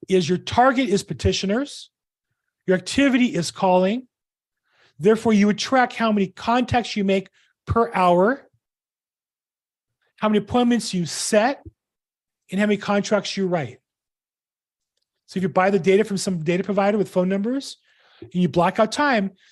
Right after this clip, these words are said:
and this is the part that people miss out on, you've gotta block out time and diligently call those people. And, and if you have a hundred leads,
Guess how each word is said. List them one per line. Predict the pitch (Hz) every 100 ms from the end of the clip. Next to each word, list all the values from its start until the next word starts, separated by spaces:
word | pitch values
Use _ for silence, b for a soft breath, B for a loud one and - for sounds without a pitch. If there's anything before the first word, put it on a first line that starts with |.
| b -
and | 196
this | 233
is | 269
the |
part | - 226 214 -
that | 196 196 -
people | 196 -
miss | 226 285 -
out | 277 233
on, | 139 131
you've | 175
gotta | 196 190 196 196 b b -
block | 160 196 262
out | 269
time | - 226 214 226 214 -
and | 160 139
diligently | 170 185 214 220
call | - 214 196 196 202 - _ _
those | 180 208
people. | - 190 185 180 185 190 _ _ _ _ _ _ 160
And, | 156 151
and | 160
if | 151
you | 165
have | 151
a |
hundred | 120 196 220
leads, | 202 202 220 220